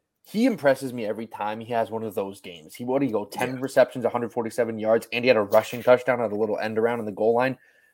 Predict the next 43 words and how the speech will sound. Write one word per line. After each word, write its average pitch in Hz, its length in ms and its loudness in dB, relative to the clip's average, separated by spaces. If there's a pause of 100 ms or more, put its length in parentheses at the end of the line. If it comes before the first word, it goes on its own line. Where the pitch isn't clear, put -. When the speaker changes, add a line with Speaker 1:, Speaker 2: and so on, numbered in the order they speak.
(140)
Speaker 1:
Um, 120 540 6 (760)
they 185 440 4 (220)
gave 151 280 4
him 139 380 0
the 135 80 2
opportunity 127 480 0
to - 100 -20
succeed, - 540 -6
and 135 260 -4
against 156 400 -6 (300)
a - 60 0
top-tier 139 540 0
corner 139 360 -2
in 110 160 -8
Marshawn 110 480 -2
Lattimore, 107 500 -2 (260)
he 160 100 -2
did 147 260 4
that. 104 220 2
And 123 100 -10
after 160 260 -4
the 170 100 -4
last 156 240 2
Speaker 2:
He 196 80 -6
Speaker 1:
two 170 60 -4
Speaker 2:
could, 143 80 -4
Speaker 1:
weeks, 156 140 -6
he 147 100 -8
Speaker 2:
though. 151 60 6
Speaker 1:
had, 170 140 6 (160)
he 202 80 6
had 214 100 12
pretty 220 180 0
lackluster 165 600 6
weeks 139 320 0
against 135 300 -4
the 127 60 -10
Eagles, 156 380 -2
and 143 80 0
then 139 140 -4
even 135 240 -2
last 131 360 -2
week 120 220 -8